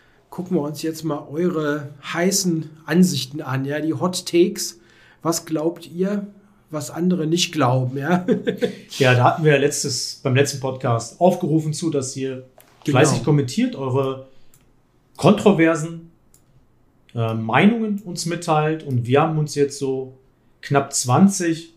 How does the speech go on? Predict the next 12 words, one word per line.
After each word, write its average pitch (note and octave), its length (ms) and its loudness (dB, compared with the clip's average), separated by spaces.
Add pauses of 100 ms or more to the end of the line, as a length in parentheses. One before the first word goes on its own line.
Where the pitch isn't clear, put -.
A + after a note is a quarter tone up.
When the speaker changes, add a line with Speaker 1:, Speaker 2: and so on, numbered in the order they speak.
Speaker 2:
rausgesucht D3+ 1040 0
und B2+ 100 -2
der, B2+ 200 2
die B2 240 -4
werden C#3+ 220 4
wir C3+ 80 -4
jetzt B2+ 180 -6
versuchen, A#2+ 400 -6
nach A#2+ 240 -6
und A#2+ 80 -2
nach A#2 240 -8 (260)
abzuarbeiten. E3+ 1200 -4